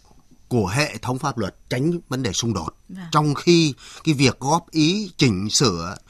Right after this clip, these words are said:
Speaker 1: để đồng nhất các văn bản quy phạm pháp luật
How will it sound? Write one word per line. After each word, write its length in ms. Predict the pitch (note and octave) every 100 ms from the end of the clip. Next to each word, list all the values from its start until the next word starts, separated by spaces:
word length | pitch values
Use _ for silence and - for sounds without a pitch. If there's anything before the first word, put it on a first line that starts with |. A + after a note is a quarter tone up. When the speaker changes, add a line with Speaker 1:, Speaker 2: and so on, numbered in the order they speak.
| - - _ _
Speaker 1:
để 360 | E3 B2 G2 D3+
đồng 360 | D#3 C3 A2+
nhất 220 | D3+ -
các 140 | - E3+
văn 280 | D#3 C#3+ C3
bản 220 | F#2 D#2+ -
quy 220 | D#3+ D#3+ C#3
phạm 260 | C3+ D#2
pháp 200 | B2+ -
luật 200 | A2+ F2+